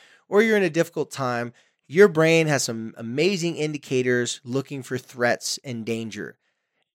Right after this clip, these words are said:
And if you use questions, well, anyone's gonna use questions to interrogate someone 'cause that's just what comes with interrogation.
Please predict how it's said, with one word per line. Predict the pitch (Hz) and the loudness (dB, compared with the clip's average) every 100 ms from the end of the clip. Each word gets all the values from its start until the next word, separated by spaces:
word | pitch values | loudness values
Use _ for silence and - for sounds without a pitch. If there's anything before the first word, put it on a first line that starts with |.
| - | -6
And | 156 | -2
if | 156 139 | -2 -2
you | 131 156 226 247 247 233 240 - _ _ | -6 0 2 2 0 -4 -8 -18 _ _
use | 156 165 156 135 | -6 0 0 0
questions, | - - 202 - 135 117 117 120 - _ _ _ _ _ - | -4 0 2 2 -4 -6 -8 -10 -12 _ _ _ _ _ -10
well, | 104 107 _ _ | -10 -10 _ _
anyone's | 202 208 175 | -2 0 0
gonna | 139 131 | -2 -2
use | 127 - | -4 -2
questions | 127 113 - 110 - | -2 -2 -4 -10 -12
to | - | -12
interrogate | 110 - 113 104 98 - | -10 -4 -4 -4 -8 -10
someone | 95 82 | -14 -16
'cause | 113 117 | -10 -8
that's | 113 | -6
just | 113 101 - 117 | -8 -10 -18 -14
what | 110 | -14
comes | - 117 104 | -10 -12 -12
with | 98 | -16
interrogation. | 104 110 92 95 90 - | -14 -10 -10 -10 -14 -16